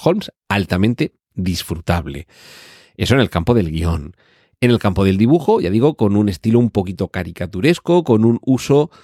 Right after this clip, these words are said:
muy, muy, muy atractivo de colores, con unos tonos un poquito, un poquito desvaídos, que también lo que hace es meternos en ese Londres victoriano y decimonónico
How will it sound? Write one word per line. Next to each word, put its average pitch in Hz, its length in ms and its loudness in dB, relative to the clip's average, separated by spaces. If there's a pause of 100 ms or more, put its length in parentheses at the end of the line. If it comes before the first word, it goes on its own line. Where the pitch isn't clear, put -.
(220)
muy, 131 460 2
muy, 139 340 2
muy 135 260 2
atractivo 117 520 0
de 98 180 -2
colores, 104 540 2
con 101 200 -2
unos 107 120 2
tonos 110 220 -2
un 104 80 -4
poquito, 104 560 0
un 101 80 -10
poquito 113 280 0
desvaídos, 104 760 0
que - 340 -10
también 90 280 -6
lo 90 100 -2
que - 100 -6
hace 98 160 0
es 85 80 -2
meternos 92 580 0
en 90 160 0
ese 98 260 0
Londres 101 540 2
victoriano 98 720 0
y 101 100 2
decimonónico 95 1000 0